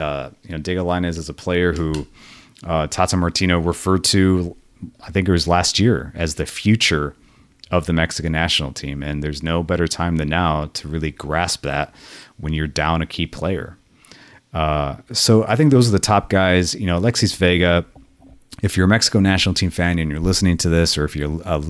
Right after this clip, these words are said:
Liga M X fan or you're a Chivas fan, I think you're gonna agree with me here. You know, A-, Alexis Vega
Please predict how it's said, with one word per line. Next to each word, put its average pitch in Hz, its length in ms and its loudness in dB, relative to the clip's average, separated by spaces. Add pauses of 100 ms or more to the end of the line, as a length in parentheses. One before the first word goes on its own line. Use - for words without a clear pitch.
(140)
Liga 95 300 2
M 85 140 0
X - 320 -4
fan 82 300 0
or 78 100 -2
you're 73 160 -2
a 71 40 -4
Chivas 98 440 4
fan, 85 360 4 (640)
I 95 80 -2
think 139 220 6
you're 110 100 8
gonna 85 160 6
agree 82 280 2
with 76 180 0
me 69 120 -4
here. - 400 -10 (160)
You 95 80 -2
know, 82 280 0 (580)
A-, 98 180 -6
Alexis 113 500 4
Vega 85 640 4